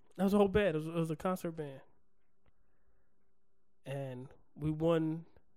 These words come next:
the competition for all the schools in the state of Virginia, and we won some song category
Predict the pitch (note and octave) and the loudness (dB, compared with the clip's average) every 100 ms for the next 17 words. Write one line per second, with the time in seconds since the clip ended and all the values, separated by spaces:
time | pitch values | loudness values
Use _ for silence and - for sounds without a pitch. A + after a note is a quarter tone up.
0 | - D#3+ - D#3 D3 E3 D3+ D3 D3+ D3 | -14 -8 -2 0 0 -2 -2 -2 0 2
1 | D3 C#3+ - - D#3 D3+ C#3 D3 G3+ - | 2 0 -2 0 2 0 -4 -8 -14 -16
2 | - - - - - - E3 D3+ C#3+ - | -20 -20 -20 -20 -20 -4 0 0 -4 -4
3 | D3+ D3+ C#3 D3 C3+ B2+ C#3+ - - - | -2 -2 -2 -2 -2 -6 -10 -14 -20 -20
4 | - - - - - D3 C#3 C#3 C3+ C#3 | -20 -20 -20 -20 -8 -6 -4 -4 -6 -10
5 | - - - - D3 D3 C#3+ D3 C#3+ C#3 | -16 -20 -20 -16 -4 -2 0 0 0 -4
6 | - C#3+ C#3+ C#3 - D3 D3 C#3 D3 C#3+ | -4 -2 -2 -4 -2 0 -2 -4 -8 -8
7 | C#3 C#3 C3+ A#2+ A#2+ | -8 -10 -10 -12 -14